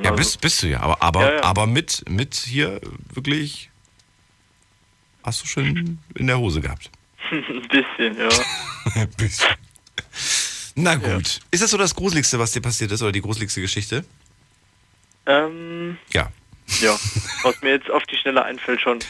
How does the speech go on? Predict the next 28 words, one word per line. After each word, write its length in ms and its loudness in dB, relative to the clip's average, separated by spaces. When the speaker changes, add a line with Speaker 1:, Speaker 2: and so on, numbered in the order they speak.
Speaker 1:
Tim, 300 4
ich 120 -2
danke 260 2
dir. 260 2
Bis 160 2
Speaker 2:
Jo. 80 2
Speaker 1:
bald. 400 4
Speaker 2:
Ja, 160 6
schönen 300 4
Speaker 1:
Tschüss. 300 0
Speaker 2:
Tag. 60 -6
Ciao. 400 0
Speaker 1:
Ich, 180 -2
ich 160 2
verleihe 320 4
heute 200 0
Gruselsterne. 720 0
Und 200 0
das 260 4
waren, 680 4
von 260 -2
zehn 280 2
Gruselsternen 680 0
waren 200 2
das, 440 0
ach 140 -2
komm, 360 2
komm, 280 -2